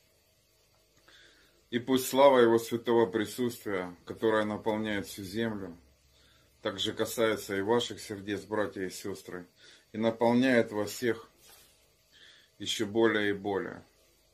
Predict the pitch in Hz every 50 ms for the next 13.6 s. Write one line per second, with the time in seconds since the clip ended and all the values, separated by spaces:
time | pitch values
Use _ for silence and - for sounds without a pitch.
0 | _ _ _ _ _ _ _ _ _ _ _ _ _ _ _ 110 113 107 - -
1 | 117 110 - - - 117 107 101 - 117 107 104 101 - - - - 117 113 107
2 | 104 113 110 - 113 107 - - 113 104 98 98 - 104 95 - 107 104 110 120
3 | 120 92 98 101 98 98 98 98 95 92 90 - _ _ _ _ _ _ _ _
4 | _ _ _ _ _ _ _ _ _ - 101 110 110 98 98 101 92 85 - -
5 | - 101 87 - - _ _ _ _ _ - 92 92 107 107 110 107 101 104 113
6 | 110 107 107 107 110 110 107 101 95 95 - _ _ _ _ _ _ _ _ _
7 | _ _ _ _ _ _ _ _ _ _ _ _ _ _ _ - 110 107 107 107
8 | 104 101 101 107 113 120 120 117 117 - 117 110 110 107 104 - - 120 110 110
9 | 107 104 104 - 113 107 104 95 95 98 95 95 92 87 - _ _ _ _ _
10 | _ _ _ _ _ _ _ _ _ _ _ _ _ _ _ _ _ _ _ _
11 | _ _ _ _ _ _ _ _ _ _ _ - 95 101 107 113 120 123 113 120
12 | 120 117 113 107 - 113 110 117 117 113 113 113 - 110 98 - - 104 104 107
13 | 101 101 104 104 98 98 107 101 101 98 -